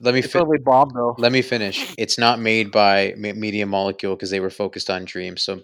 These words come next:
Speaker 1: I don't count Little Big Planet three as, like, as made by the original developers of that game.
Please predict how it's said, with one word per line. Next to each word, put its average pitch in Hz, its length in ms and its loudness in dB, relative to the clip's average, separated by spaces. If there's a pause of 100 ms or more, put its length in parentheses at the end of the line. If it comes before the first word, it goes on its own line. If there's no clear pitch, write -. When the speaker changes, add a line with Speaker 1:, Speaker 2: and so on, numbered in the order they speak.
(160)
Speaker 1:
I 107 100 0
don't 107 240 -4
count 95 280 -4
Little 98 160 -2
Big 95 160 -8
Planet 90 340 -8
three 90 220 -6
as, 87 160 -8
like, - 360 -10 (1120)
as 107 160 4
made 104 240 2
by 98 160 4
the 95 140 0
original 92 340 -2
developers 90 480 -2
of 90 80 -8
that 85 180 -6
game. 87 280 -16